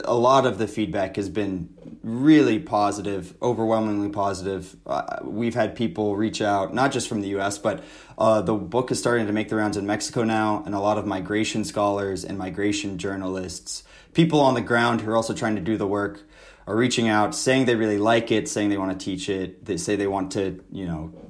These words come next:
talk to Axel and I more about the things that we've seen. So that's been really wonderful. But, but there has been some, some criticism, one of which is, Axel, you mentioned, like,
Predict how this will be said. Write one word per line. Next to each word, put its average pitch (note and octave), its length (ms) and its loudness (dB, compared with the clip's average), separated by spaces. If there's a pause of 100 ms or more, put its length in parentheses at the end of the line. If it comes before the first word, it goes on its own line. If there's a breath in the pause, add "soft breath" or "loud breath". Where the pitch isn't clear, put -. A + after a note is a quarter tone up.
(120)
talk A#2 300 2
to F#2+ 100 0
Axel G#2+ 340 0
and G#2 100 -2
I G2 140 -2
more C3+ 340 6
about A2+ 220 4
the G#2+ 60 -6
things G#2 220 -6
that G2 80 -4
we've F2 200 -6
seen. B2+ 380 0
So B2+ 140 -4
that's D#3 160 2
been B2 140 0
really G#2+ 180 2
wonderful. F#2 480 -4
But, F2 280 -6 (580 soft breath)
but C#3 140 2
there D3+ 140 6
has D#3 220 6
been D#3 140 4
some, C3+ 360 2
some A#2+ 260 -2
criticism, G#2+ 840 0
one B2+ 320 4
of G#2+ 100 2
which A2 180 2
is, G2+ 140 -2 (260)
Axel, F#2 380 -4
you F#2+ 140 -4
mentioned, F#2 440 -4
like, F2+ 300 -6